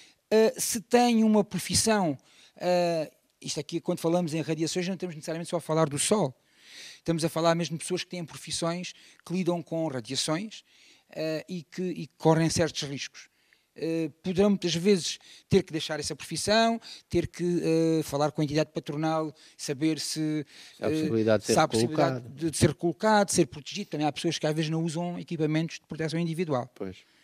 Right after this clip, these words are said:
Speaker 1: Eh, certos tipos de infecções.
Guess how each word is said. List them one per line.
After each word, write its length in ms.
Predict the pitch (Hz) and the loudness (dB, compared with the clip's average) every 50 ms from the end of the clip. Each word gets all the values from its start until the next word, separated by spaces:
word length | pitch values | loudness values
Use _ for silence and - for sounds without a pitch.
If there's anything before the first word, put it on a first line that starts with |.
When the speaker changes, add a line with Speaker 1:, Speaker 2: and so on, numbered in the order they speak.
| _ _ _ _ _ _ | _ _ _ _ _ _
Speaker 1:
Eh, 640 | 170 147 151 151 156 156 151 151 151 151 151 151 156 _ _ _ _ _ _ _ - - - | -8 -4 -2 0 0 0 0 0 -2 -4 -6 -8 -10 _ _ _ _ _ _ _ -20 -16 -4
certos 320 | - - 220 226 - - | 2 2 2 2 2 -2
tipos 220 | - 220 190 - 156 | -4 -4 -4 -4 -2
de 60 | 160 | -2
infecções. 680 | 190 170 - 185 165 - - 160 180 220 - - - | -2 2 2 0 0 0 -2 -4 -4 -6 -10 -16 -20